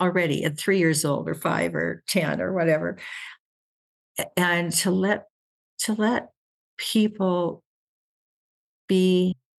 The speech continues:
who they are, doing the best that they can do. And it doesn't mean we might not have disagreements and have to draw the line, you have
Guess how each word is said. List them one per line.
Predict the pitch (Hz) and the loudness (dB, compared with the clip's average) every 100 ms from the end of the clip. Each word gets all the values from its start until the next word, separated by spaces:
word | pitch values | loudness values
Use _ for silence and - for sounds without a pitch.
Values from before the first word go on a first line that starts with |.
| _ _ _ 156 | _ _ _ -2
who | 220 208 | 0 2
they | 196 | 2
are, | - 160 156 | 2 0 0
doing | 160 175 180 170 | -2 -2 0 0
the | |
best | 165 160 160 | 0 -2 0
that | 156 | -2
they | 160 151 | 0 -2
can | 156 156 | -2 -2
do. | 165 175 147 | 2 2 2
And | 156 170 | 2 2
it | |
doesn't | 180 190 - | 2 2 2
mean | 170 170 | 2 4
we | 165 | 2
might | 165 156 | 0 0
not | 151 151 | 0 2
have | 151 147 - | 0 -2 -2
disagreements | 156 143 147 143 147 165 185 - | -2 0 -2 -2 0 2 2 0
and | 151 151 151 151 - - - | -2 -2 -2 -6 -10 -18 -4
have | 160 | -2
to | 165 | 0
draw | 156 147 139 - | 0 2 2 -2
the | 156 151 | -6 -4
line, | 143 131 190 247 | -2 0 0 2
you | 151 | 2
have | - | 0